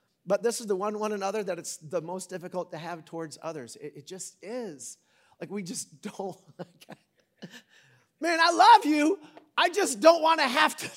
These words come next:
<laughs> do anything for you, <laughs> right? Like, it's really hard. Like, it's even hard with your kids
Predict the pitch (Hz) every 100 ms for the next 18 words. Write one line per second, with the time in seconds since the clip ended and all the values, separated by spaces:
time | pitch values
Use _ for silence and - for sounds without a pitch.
0 | - - _ 185 254 349 269 247 - -
1 | 220 202 - 294 220 190 185 - - -
2 | 175 - - - _ _ _ _ _ -
3 | _ - 196 294 539 508 - - - _
4 | _ - - - 330 359 269 277 311 330
5 | 415 330 440 466 202 147 - _ _ 269
6 | 233 285 320 330 302 247 285 311 311 269
7 | 262 - 311 466 403 320 165 -